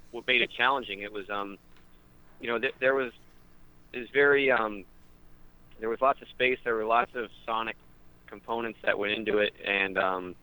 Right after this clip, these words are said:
you know, John was definitely doing a lot of the heavy lifting in terms of operating some of those loops and samples, whereas I just kind of was lucky enough to just play guitar. Um, but, you know, there's certain songs that had guitar parts looped that I would just cover,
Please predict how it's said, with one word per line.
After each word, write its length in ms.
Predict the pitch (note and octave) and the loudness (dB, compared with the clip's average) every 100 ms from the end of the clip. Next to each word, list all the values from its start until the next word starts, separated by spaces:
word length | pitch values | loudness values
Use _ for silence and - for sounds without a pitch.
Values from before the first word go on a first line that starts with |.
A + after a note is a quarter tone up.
| - - - - - - - - | -20 -20 -20 -20 -20 -20 -20 -12
you 100 | G#2+ | -4
know, 100 | G2+ | -4
John 400 | F#2 C3 D3 D3+ | 0 4 4 4
was 80 | C3 | 2
definitely 380 | C3+ B2+ - A#2 | 0 0 -4 -10
doing 400 | G#2+ A#2+ A#2 A2 | -6 -6 -4 -4
a 60 | G#2+ | 0
lot 200 | G#2+ G#2+ | 2 2
of 60 | |
the 80 | G2 | 0
heavy 280 | G#2 G2+ G2+ | -4 -4 -4
lifting 380 | G#2+ A2 A2 G2 | -4 -4 -8 -10
in 80 | F#2+ | -8
terms 340 | G2+ G2 F#2 | -6 -6 -2
of 180 | F#2 F2+ - - - | -4 -4 -14 -20 -2
operating 500 | G2 - G#2+ G2+ G2 - | 0 2 0 0 -2 -8
some 160 | G2+ | -6
of 60 | F#2+ | -2
those 240 | F#2+ F2+ - | -2 -2 -6
loops 220 | G#2 G#2 - | -4 -4 -6
and 80 | F#2 - | -14 -2
samples, 400 | G#2 G#2 G2+ F#2+ | 0 2 0 4
whereas 260 | F#2+ F#2+ | 6 6
I 220 | G2 G2+ G2 - - | 4 2 0 -10 -20
just 120 | F#2+ - | -14 -4
kind 160 | G2+ | -4
of 80 | F#2+ | -4
was 100 | F#2 - - | -10 -12 -4
lucky 220 | G2+ - | -4 -4
enough 220 | G2 F#2+ | -6 -6
to 80 | G2 | -8
just 160 | F#2 - - | -16 -18 -4
play 160 | G2+ | -2
guitar. 480 | F2+ E2+ G2 G2 F2 - - - - - - - | -2 0 2 4 4 -2 -18 -20 -20 -20 -16 -4
Um, 440 | F#2+ F2+ F2 F2 - - | -2 0 -2 -10 -8 2
but, 240 | G2+ F#2 - - - | 2 2 -4 -16 -8
you 60 | |
know, 100 | G2 | -4
there's 160 | G2 G2 - - - | -4 -4 -8 -20 -2
certain 300 | A#2+ A#2 G#2+ | 0 0 -2
songs 360 | A#2 A2 A2 G#2+ | 0 2 2 0
that 160 | G2+ F#2+ | -2 0
had 240 | G#2 G#2 | 0 0
guitar 300 | G2 - G2 | -2 -2 -2
parts 300 | - A2 G2 - | 0 0 0 -4
looped 320 | F#2+ G#2 - - - - | -10 -10 -12 -20 -20 -4
that 120 | G2 | 2
I 180 | F#2+ F#2 - - - | 2 2 -6 -20 -18
would 80 | |
just 180 | - G2 | -16 -16
cover, 420 | - G#2+ A2 A#2+ | -2 0 2 -2